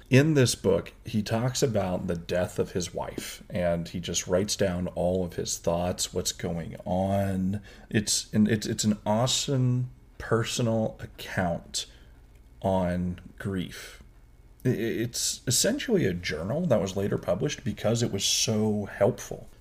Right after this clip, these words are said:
How C S Lewis processed his grief was, for the most part, healthy, right?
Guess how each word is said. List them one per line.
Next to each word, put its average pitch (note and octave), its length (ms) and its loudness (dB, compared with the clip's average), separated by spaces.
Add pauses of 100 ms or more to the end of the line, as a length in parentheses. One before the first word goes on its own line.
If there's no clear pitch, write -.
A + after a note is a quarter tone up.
How A#2 260 2
C C3 280 2
S B2 220 2
Lewis G2+ 340 2
processed A2 960 2
his F#2+ 280 -4
grief G2+ 760 -2 (400)
was, G#2+ 560 0
for - 200 -10
the F#2 100 -4
most G#2 400 2
part, F2 340 -8 (420)
healthy, - 720 -4 (560)
right? G#2+ 260 4